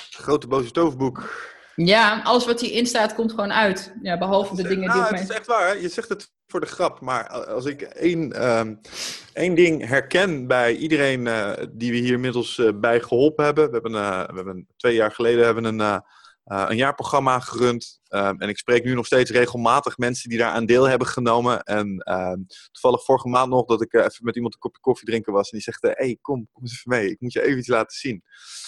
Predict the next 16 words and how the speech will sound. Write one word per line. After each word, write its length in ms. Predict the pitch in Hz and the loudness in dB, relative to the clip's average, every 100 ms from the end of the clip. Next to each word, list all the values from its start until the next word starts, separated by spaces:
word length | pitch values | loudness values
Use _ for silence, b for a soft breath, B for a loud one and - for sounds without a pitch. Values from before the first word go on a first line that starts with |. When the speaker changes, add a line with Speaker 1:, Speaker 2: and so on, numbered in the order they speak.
| B B | B B
Speaker 1:
En 100 | - | -8
toen 100 | 107 | -2
liepen 200 | 123 131 | 0 0
we 60 | 127 | 0
naar 80 | 117 | -2
de 60 | - | 2
parkeerplaats 520 | 135 135 123 104 - | 2 4 2 2 -2
en 120 | 117 | 0
daar 120 | 110 | 0
stond 320 | - - 151 | 0 0 0
plots 340 | - 151 135 - | 2 2 2 0
een, 240 | 120 113 | 0 2
eh, 280 | 104 95 87 - _ | 2 2 0 -4 _
een, 300 | - 101 101 | -8 -6 -4
eh, 160 | 95 87 - | -4 -6 0
Tesla. 520 | 226 233 214 107 | 0 2 2 2